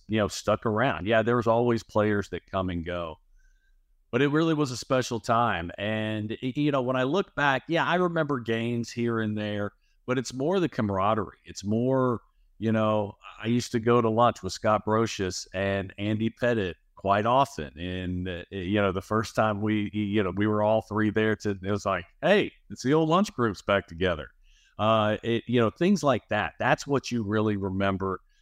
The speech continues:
Um, it, it's not so much the s-, you know, the games itself. Yeah, you remember World Series games and maybe a, a, a game here and there during the regular season,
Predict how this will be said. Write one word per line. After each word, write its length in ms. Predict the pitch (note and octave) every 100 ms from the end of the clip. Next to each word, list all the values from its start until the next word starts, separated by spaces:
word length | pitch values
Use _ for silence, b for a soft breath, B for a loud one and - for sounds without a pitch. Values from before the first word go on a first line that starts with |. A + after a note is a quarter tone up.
| _ -
Um, 480 | F2 F2+ F2+ F2+ F#2
it, 160 | A2 A2+
it's 240 | A2 -
not 300 | B2 D#3+ -
so 300 | - C#3+ C3
much 640 | A#2+ B2 A#2+ A2 - - _ _ _ _ _ _ _
the 80 | A2
s-, 280 | - - -
you 200 | A2 A#2
know, 120 | G#2
the 120 | G#2
games 500 | G2 A2 A#2 B2 A2+
itself. 440 | A2 - A2+ A2 B2+
Yeah, 220 | C#3+ C#3
you 180 | C3+ C3+
remember 360 | B2+ C3 C3
World 280 | A#2+ A#2+ A#2
Series 380 | - A#2 A2+ G2+
games 520 | G#2+ G#2+ G#2+ G#2+ -
and 280 | G#2+ G2+ G#2
maybe 280 | G#2+ A2 A2
a, 120 | G#2+
a, 400 | F#2+ G2+ G2 G2+
a 80 | G2+
game 360 | F#2 A2+ A2+ G#2
here 240 | A#2 A2
and 120 | G#2
there 200 | G#2 G#2
during 280 | G2 G2 G2+
the 100 | G2
regular 440 | F2+ F#2+ F#2+ F#2 E2+
season, 580 | - G2 F#2+ F2+ F2+